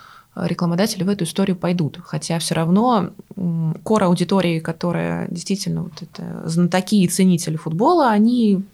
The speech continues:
продолжат, разумеется, его смотреть, поэтому, а, я понимаю, с-, я скорее предвижу, что, да, рекламодателей ещё какое-то время, а, ну, хотя что, до следующего чемпионата у нас осталось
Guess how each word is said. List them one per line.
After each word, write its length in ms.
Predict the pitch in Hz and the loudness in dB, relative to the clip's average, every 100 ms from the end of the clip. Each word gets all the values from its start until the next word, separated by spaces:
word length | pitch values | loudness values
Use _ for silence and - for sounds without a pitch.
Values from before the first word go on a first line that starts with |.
| _ | _
продолжат, 420 | - 175 208 208 190 | 0 2 2 0 -2
разумеется, 480 | 180 180 165 165 | 0 2 0 -4
его 60 | 165 | -8
смотреть, 480 | 165 170 202 285 - | -4 -4 -2 -4 -4
поэтому, 460 | 175 175 180 175 - - - - - | -6 -4 -2 -4 -6 -14 -16 -18 -10
а, 420 | 180 165 160 160 | -6 -4 -4 -4
я 420 | - 175 180 180 - _ _ _ - | -4 -2 -2 -2 -8 _ _ _ -4
понимаю, 460 | 190 196 190 175 160 | 2 6 6 4 0
с-, 120 | - - | -4 -8
я 160 | 175 | -6
скорее 260 | 175 180 175 | -4 -2 -2
предвижу, 400 | 180 180 185 165 | -2 0 0 -2
что, 280 | - 180 170 | -6 -4 0
да, 180 | 180 156 | 0 0
рекламодателей 960 | 151 165 175 180 - 165 156 156 - _ _ 165 | 0 0 2 0 -2 -4 -4 -6 -16 _ _ -6
ещё 160 | 170 | -4
какое-то 420 | 175 175 185 180 | -4 0 0 0
время, 460 | 165 165 156 151 - | -2 -2 -2 -4 -6
а, 200 | - 165 185 | -8 -8 -6
ну, 160 | 180 - _ _ | -8 -10 _ _
хотя 360 | _ 180 - 147 | _ -8 -6 -8
что, 120 | - | -6
до 60 | 151 | -4
следующего 340 | 202 185 - | -2 -4 -4
чемпионата 400 | - - 175 170 | -8 -4 -4 -2
у 40 | 165 | -4
нас 120 | 160 | -4
осталось 440 | 170 165 160 160 | -6 -6 -6 -8